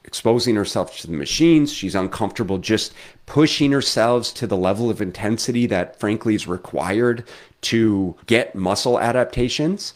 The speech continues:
And this is the very thing that you need to expose yourself to in order to drive the response that your body needs. Simply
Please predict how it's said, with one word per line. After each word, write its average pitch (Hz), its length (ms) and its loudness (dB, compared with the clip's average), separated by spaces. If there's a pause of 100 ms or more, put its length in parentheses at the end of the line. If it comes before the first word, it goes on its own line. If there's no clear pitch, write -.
(360)
And 113 680 0 (260)
this 135 220 2
is 147 180 2
the 120 100 2
very 135 600 2
thing 120 460 0
that 95 300 -4
you 143 160 4
need 123 360 0
to 110 180 -2
expose 127 680 2
yourself 87 520 -4
to 90 380 -2 (560)
in 135 180 4
order 143 360 2
to 117 520 0 (280)
drive 110 760 0 (160)
the 101 140 0
response - 840 -2 (120)
that 113 180 0
your 107 80 0
body 90 300 -2
needs. 90 340 -6 (140)
Simply 120 680 0